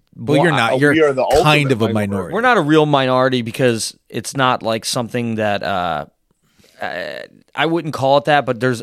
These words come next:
Speaker 1: a small
Speaker 2: Well,
Speaker 1: amount.
Speaker 2: but
Speaker 1: There's
Speaker 2: what if you are the of,
Speaker 1: I
Speaker 2: of
Speaker 1: guess
Speaker 2: a
Speaker 1: in the,
Speaker 2: people?
Speaker 1: in
Speaker 2: Are
Speaker 1: the
Speaker 2: you the least amount of people
Speaker 1: Sure.
Speaker 2: on the planet?
Speaker 1: I
Speaker 2: You
Speaker 1: don't
Speaker 2: are
Speaker 1: know,
Speaker 2: the
Speaker 1: I don't
Speaker 2: minority.
Speaker 1: know that we're the, there's probably less Native Americans than there are,
Speaker 2: There are
Speaker 1: uh,
Speaker 2: probably less Native Amer-
Speaker 1: yeah.
Speaker 2: and then you're fucking up trying to take their words, Ashkenazi.
Speaker 3: Listen, we,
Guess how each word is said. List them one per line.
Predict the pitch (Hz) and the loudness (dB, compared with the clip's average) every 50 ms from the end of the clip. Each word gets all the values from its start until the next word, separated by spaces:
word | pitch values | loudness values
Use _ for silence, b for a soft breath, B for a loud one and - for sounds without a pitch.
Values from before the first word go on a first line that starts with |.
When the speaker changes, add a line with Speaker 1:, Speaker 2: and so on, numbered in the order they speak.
| - | -8
Speaker 1:
a | - 113 | -8 -8
small | - - - 123 123 120 120 117 | -6 -6 -6 -2 0 0 0 0
Speaker 2:
Well, | 113 113 | 0 -2
Speaker 1:
amount. | 104 101 101 - - | -2 -2 -4 -8 -12
Speaker 2:
but | 104 - | -10 -8
Speaker 1:
There's | 127 120 120 | -6 -4 -2
Speaker 2:
what | 127 131 - - | -2 -4 -4 -4
if | 117 127 110 - | -8 -8 -8 -4
you | 127 135 156 180 175 156 - | 0 0 2 2 0 0 0
are | 123 127 123 | 0 0 2
the | 113 117 113 120 - - | 2 0 -4 -4 -6 -6
of, | 117 104 95 - _ | -8 -8 -8 -6 _
Speaker 1:
I | - - | -2 2
Speaker 2:
of | |
Speaker 1:
guess | 160 214 - - | 2 2 2 2
Speaker 2:
a | - | 2
Speaker 1:
in | 202 | 2
the, | 185 190 | 2 4
Speaker 2:
people? | 196 151 127 131 - | 4 4 2 4 4
Speaker 1:
in | 190 180 190 | 4 2 4
Speaker 2:
Are | 131 | 4
Speaker 1:
the | 131 | 4
Speaker 2:
you | 135 143 160 156 | 4 6 4 4
the | 135 135 127 | 4 2 0
least | 123 117 123 139 151 156 - | 0 0 0 0 0 0 -2
amount | - 156 156 156 156 147 | -4 -2 0 0 0 0
of | 143 - | -2 -4
people | - 165 147 151 143 | -6 -4 0 2 4
Speaker 1:
Sure. | 208 190 156 135 | 4 6 6 4
Speaker 2:
on | 120 | 2
the | 160 | 0
planet? | - - 185 175 156 131 120 - | -2 -2 -2 -2 -2 -4 -4 -2
Speaker 1:
I | - 156 | -2 0
Speaker 2:
You | 139 | 2
Speaker 1:
don't | 139 127 | 2 4
Speaker 2:
are | 123 123 | 4 2
Speaker 1:
know, | 123 | 2
Speaker 2:
the | 123 143 | 2 2
Speaker 1:
I | 143 151 165 | 0 2 2
don't | 185 190 185 | 2 2 2
Speaker 2:
minority. | 170 | 2
Speaker 1:
know | 165 165 165 | 2 2 2
that | 151 147 | 2 0
we're | 147 143 135 | 0 0 2
the, | 135 139 | 2 0
there's | 139 127 135 135 - | 0 0 -2 -2 0
probably | - 170 160 160 151 | 2 2 2 4 4
less | 131 135 127 - - | 2 2 2 0 0
Native | 131 120 110 101 104 | -2 -4 -4 -4 -6
Americans | 107 107 104 95 98 - - 104 101 - | -4 -4 -4 -4 -4 -6 -10 -10 -8 -10
than | 104 101 | -10 -8
there | 95 71 71 | -8 -8 -6
are, | 65 60 62 - | -6 -6 -4 -2
Speaker 2:
There | 113 107 95 | -2 -2 -2
are | 92 92 | -4 -4
Speaker 1:
uh, | 95 80 58 | -2 -2 -2
Speaker 2:
probably | 64 98 95 98 104 98 104 104 | -2 -4 -4 -6 -8 -8 -8 -8
less | 98 95 92 92 - - | -8 -8 -10 -12 -12 -12
Native | 95 90 90 92 | -12 -12 -12 -12
Amer- | 98 101 113 | -10 -8 -6
Speaker 1:
yeah. | - | -4
Speaker 2:
and | - - | -2 -2
then | 147 160 151 | -2 -2 -2
you're | 143 131 | -4 -4
fucking | - - 135 - 143 131 | -4 -6 -8 -6 -4 -6
up | 127 - | -6 -6
trying | - - 127 127 | -4 -6 -6 -6
to | 117 | -6
take | 98 - 127 107 - | -6 -6 -6 -4 -4
their | 120 104 | -4 -4
words, | 104 101 101 120 123 127 131 131 135 123 104 - | -4 0 0 2 2 4 4 2 2 0 -2 -6
Ashkenazi. | 98 104 107 117 - - - 107 110 123 | -6 -6 -6 -8 -10 -12 -14 -12 -6 2
Speaker 3:
Listen, | 147 151 151 120 104 143 131 127 | 2 2 2 2 0 -4 -2 0
we, | 143 147 135 107 | -2 -2 -2 -2